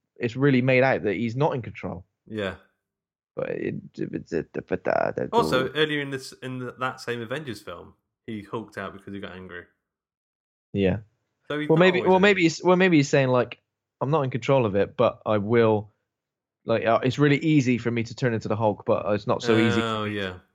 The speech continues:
Speaker 1: it's
Speaker 2: Yeah.
Speaker 1: not so easy for me to control it or,
Speaker 2: <laughs>
Speaker 1: or turn back
Speaker 2: Yeah.
Speaker 1: into Bruce Banner.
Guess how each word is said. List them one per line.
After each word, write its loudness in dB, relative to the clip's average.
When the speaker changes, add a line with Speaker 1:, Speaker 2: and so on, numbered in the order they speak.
Speaker 1:
it's 2
Speaker 2:
Yeah. 4
Speaker 1:
not 4
so 4
easy 2
for 2
me 2
to 2
control 2
it 0
or, 2
Speaker 2:
<laughs> -18
Speaker 1:
or 2
turn -2
back 0
Speaker 2:
Yeah. -6
Speaker 1:
into -10
Bruce -8
Banner. -4